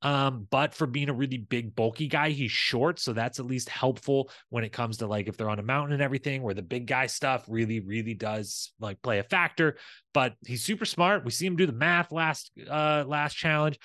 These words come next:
Everyone likes him. He's super social. He might not have, s-,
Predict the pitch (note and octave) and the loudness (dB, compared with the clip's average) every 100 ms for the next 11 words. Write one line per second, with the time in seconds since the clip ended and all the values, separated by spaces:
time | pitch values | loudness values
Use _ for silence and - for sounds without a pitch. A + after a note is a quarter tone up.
0 | - _ - D#3+ F#3 D#3+ C#3+ D#3+ D#3 E3 | -20 _ -2 4 4 4 4 2 2 -2
1 | D#3 D3+ - D#3 - - D3+ D3+ - E3 | -4 -4 -6 -6 -6 2 4 4 4 4
2 | D#3+ - - D3+ D3+ E3 D3 D#3 C#3 D3+ | 4 0 -12 -6 -2 -2 -2 -2 -2 -2
3 | C3+ - - | -2 -6 -8